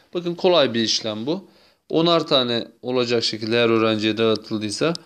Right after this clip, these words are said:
dört bin beş yüzü on-, ona bölerek herkese kaç tane kalem düştüğünü bulmuş oluruz.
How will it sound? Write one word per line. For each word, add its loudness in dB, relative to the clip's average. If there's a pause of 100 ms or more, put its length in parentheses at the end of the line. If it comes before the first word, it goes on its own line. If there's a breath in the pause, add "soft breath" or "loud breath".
(220 loud breath)
dört 2
bin 0
beş 2
yüzü -2 (320)
on-, -2 (720)
ona 2
bölerek 2 (580)
herkese 0
kaç 0
tane 0
kalem 0
düştüğünü -4
bulmuş 0
oluruz. -2